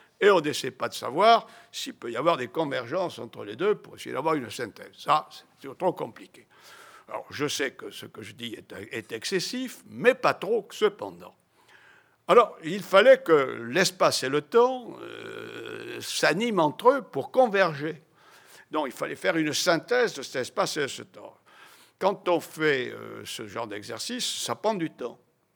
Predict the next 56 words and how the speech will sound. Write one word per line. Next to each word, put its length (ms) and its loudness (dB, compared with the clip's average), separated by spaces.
Voilà, 360 -2
c'est 160 -20
comme 180 -8
ça 140 -2
qu'il 140 -12
faut 140 -12
dire 180 -6
les 120 -10
choses. 340 -14
C'est 180 -20
pas 160 -2
du 180 -12
temps. 220 -16
Mais 100 2
en 60 6
même 220 4
temps, 180 4
c'est 160 0
la 120 2
seule 280 0
condition 800 -4
de 320 -4
faire 300 2
court. 420 -8
Parce 200 -4
que 100 -2
si 200 -4
vous 120 -8
mettez 300 -2
côte 220 2
à 60 2
côte, 460 -4
euh, 180 -2
des, 600 2
des 180 2
données 440 0
que 100 -10
vous 240 -6
avez 180 0
sorties 360 -6
des 100 -4
bouquins, 500 -4
et 60 -8
puis 200 -12
des, 280 -6
des 140 -8
témoignages, 880 -8
et 160 -8
des 100 -10
choses 260 -10
comme 200 -8
ça 200 -6
que 120 -16
vous 180 -10
avez 160 -6
transcrits, 580 -10